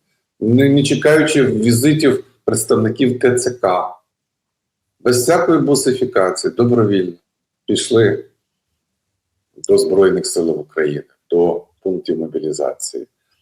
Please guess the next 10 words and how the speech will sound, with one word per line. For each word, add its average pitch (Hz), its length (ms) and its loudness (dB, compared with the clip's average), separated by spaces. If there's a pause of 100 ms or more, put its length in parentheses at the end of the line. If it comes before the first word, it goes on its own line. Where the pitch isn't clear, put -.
(180)
Просто 120 380 2
отримували 98 440 2
зброю 95 420 2
прямо 101 300 -2
на 87 80 -4
вулицях 90 520 -2
Києва, 73 440 -4
на 78 60 -8
вулицях 82 400 -6
Харкова. - 580 -8